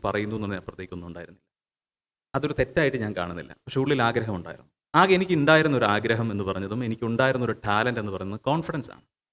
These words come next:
അത് ആയിരമായാലും പതിനായിരമായാലും അത്രയും ആളുകളുടെ മുമ്പിൽ പോയി കൃത്യമായി നിൽക്കാനും സംസാരിക്കാനുള്ള കഴിവുണ്ട്. പക്ഷേ ഇംഗ്ലീഷിൽ സംസാരിക്കുന്നതിന് മുമ്പ് ഒരാൾ ഇംഗ്ലീഷിൽ എന്തെങ്കിലും ഒരു കാര്യം പറഞ്ഞാൽ അത് മനസ്സിലാക്കുക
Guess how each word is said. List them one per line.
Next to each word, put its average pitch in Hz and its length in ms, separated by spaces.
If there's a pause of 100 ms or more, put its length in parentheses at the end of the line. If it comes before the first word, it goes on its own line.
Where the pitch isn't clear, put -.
(680)
അത് 117 120 (340)
ആയിരമായാലും 123 600
പതിനായിരമായാലും 107 720
അത്രയും 107 320
ആളുകളുടെ 98 360
മുമ്പിൽ 101 300
പോയി 98 200 (100)
കൃത്യമായി 110 440 (240)
നിൽക്കാനും 120 460 (520)
സംസാരിക്കാനുള്ള 143 680
കഴിവുണ്ട്. 90 320
പക്ഷേ 143 180 (120)
ഇംഗ്ലീഷിൽ 185 520 (100)
സംസാരിക്കുന്നതിന് 117 760
മുമ്പ് 92 240 (640)
ഒരാൾ 147 240
ഇംഗ്ലീഷിൽ 170 360
എന്തെങ്കിലും 131 280
ഒരു 120 120
കാര്യം 110 260
പറഞ്ഞാൽ 101 320
അത് 98 140
മനസ്സിലാക്കുക 127 640